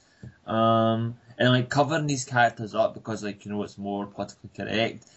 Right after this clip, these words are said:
It's like, you know, they don't know the Iranian Olymp-, they, you know, the Iranians, like, covering up the Olympic athletes, like, in big baggy clothes because,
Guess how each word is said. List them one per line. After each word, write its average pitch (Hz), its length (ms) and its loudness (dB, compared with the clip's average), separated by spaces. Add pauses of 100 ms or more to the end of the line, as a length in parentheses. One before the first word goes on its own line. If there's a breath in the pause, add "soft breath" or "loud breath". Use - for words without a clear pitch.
It's 107 180 -2
like, 110 360 2
you 113 60 -8
know, 110 240 0
they 107 80 0
don't 107 160 -6
know 107 60 -2
the 104 80 4
Iranian 107 420 2
Olymp-, 104 320 0
they, 104 180 0
you 104 60 0
know, 104 160 2
the 101 100 2
Iranians, 113 580 0
like, 107 300 -4
covering 110 300 -2
up 107 120 -4
the 101 120 0
Olympic 107 360 -4
athletes, 110 560 0
like, 110 160 -6
in 107 100 -6
big 104 220 -6
baggy 104 340 2
clothes 120 520 -4
because, 110 640 -4